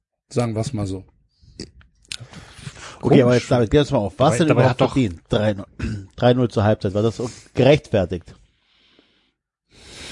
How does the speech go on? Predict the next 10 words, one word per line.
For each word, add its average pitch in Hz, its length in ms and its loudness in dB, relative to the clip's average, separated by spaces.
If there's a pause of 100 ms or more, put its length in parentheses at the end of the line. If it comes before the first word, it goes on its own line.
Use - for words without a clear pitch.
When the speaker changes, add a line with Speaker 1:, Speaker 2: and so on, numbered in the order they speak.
(520)
Speaker 3:
Ah - 60 -8 (120)
ja, - 80 -6
gut, - 320 -2
äh, 92 200 -4 (1120)
Axel - 300 -4
hat's 104 120 -2
ja 113 80 4
schon 110 160 0
gesagt, 110 400 2
es, - 140 -6